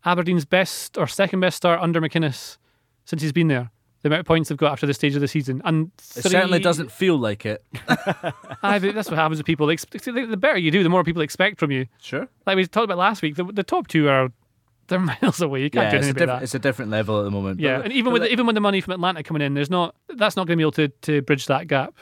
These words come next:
Speaker 2: Sure. But let's talk about St Mirren. I mentioned it was a big win on Saturday, but they f-, they followed that up with a, a defeat, um, to Hibs on Tuesday.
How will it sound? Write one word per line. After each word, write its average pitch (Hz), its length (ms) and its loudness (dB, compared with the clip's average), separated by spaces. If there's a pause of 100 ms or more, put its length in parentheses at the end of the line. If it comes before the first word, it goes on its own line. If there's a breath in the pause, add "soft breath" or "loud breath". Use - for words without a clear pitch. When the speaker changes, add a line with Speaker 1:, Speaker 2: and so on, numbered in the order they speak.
Speaker 2:
Sure. 95 300 -10 (100)
But 143 260 4
let's 147 280 0
talk 135 100 -2
about 123 140 -4
St 120 120 -6
Mirren. 120 240 2
I 117 140 0
mentioned 135 300 0
it - 20 -4
was 113 80 -6
a 113 60 -6
big 117 160 -4
win 120 180 0
on 107 100 0
Saturday, 110 440 0
but 101 120 -6
they 104 60 -4
f-, - 240 -12
they 110 100 -4
followed 120 340 2
that 104 180 2
up 113 260 0
with 104 220 -4
a, 107 160 -2
a 104 80 -8
defeat, 123 480 -4 (340 loud breath)
um, 107 300 0
to 113 100 -4
Hibs 113 260 0
on 101 120 0
Tuesday. 107 800 -2